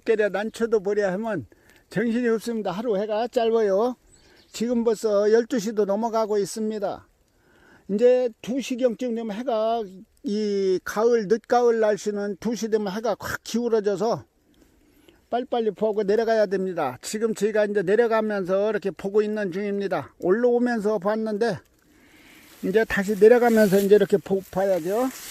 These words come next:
그 제가 그, 어, 이 난초는 보이려면은 또 힘없이 잘 보이고 얘들은 이렇게 보면 얘들은 배불뜨기입니다.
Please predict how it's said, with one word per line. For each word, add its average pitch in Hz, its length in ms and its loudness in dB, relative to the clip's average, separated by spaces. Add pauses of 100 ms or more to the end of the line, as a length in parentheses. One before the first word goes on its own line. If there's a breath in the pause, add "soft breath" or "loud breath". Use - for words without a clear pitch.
(1080)
그 233 180 4 (1160)
제가 226 520 2 (320)
그, 208 120 -2
어, 190 380 0 (1800 loud breath)
이 220 200 -2
난초는 196 720 -6 (680 soft breath)
보이려면은 226 960 -2
또 247 140 -6
힘없이 240 560 -6
잘 - 300 -8
보이고 190 520 -2 (1040 soft breath)
얘들은 214 540 -2
이렇게 208 220 -6
보면 214 320 -4
얘들은 208 360 -4
배불뜨기입니다. 196 1000 -8